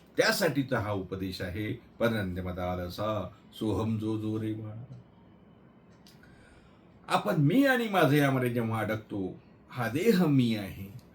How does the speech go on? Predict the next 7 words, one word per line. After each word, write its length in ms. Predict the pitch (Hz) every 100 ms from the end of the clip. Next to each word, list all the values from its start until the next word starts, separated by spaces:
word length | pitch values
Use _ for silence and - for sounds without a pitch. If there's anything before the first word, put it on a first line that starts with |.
| -
हा 120 | - 190
देह 320 | 208 202 190
मी 220 | 175 226
आहे 240 | 185 117
का? 200 | 113 104 - - - - - - - - - - - - - - - - _ - - - - - - -
हा 160 | 160
देह 360 | 139 190 190